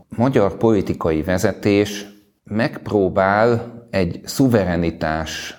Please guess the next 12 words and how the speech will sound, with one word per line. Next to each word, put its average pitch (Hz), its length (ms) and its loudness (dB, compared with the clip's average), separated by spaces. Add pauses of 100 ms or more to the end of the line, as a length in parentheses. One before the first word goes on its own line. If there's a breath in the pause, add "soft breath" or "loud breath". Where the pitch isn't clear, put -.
(100)
megőrzést, 87 680 0
egy 92 80 0
mozgástér 82 800 0
megőrzést 78 840 -6
folytatni, 82 800 -2 (400 loud breath)
miközben 113 420 2
a 120 60 2
németek 104 600 2
egyre 95 240 0
nagyobb, 87 500 0 (180)
ö, 80 240 -4
elköteleződést 76 1300 -4